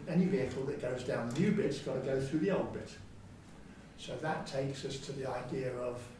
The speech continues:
possibly saying no vehicles at all outside the current cemetery. It's,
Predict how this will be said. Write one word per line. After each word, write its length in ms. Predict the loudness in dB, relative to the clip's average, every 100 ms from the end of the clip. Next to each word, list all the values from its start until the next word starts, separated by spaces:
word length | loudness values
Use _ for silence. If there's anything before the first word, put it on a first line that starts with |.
| -16 -18 -18 -18 -16 -2
possibly 560 | 0 0 -2 -4 -4 -4 -6 -10
saying 460 | -8 -2 0 -2 4
no 140 | 6
vehicles 460 | 8 6 2 -2 -2 -4 0
at 220 | 2 2
all 320 | 2 0 0 -6 -12 -12 -4
outside 560 | -2 -2 -4 -4 -4 -4
the 80 |
current 420 | -6 -4 -4 -4 -6
cemetery. 640 | -6 -6 -6 -6 -4 -4 -6 -12 -16 -16 -16 -16 -16 -4
It's, 280 | -2 -2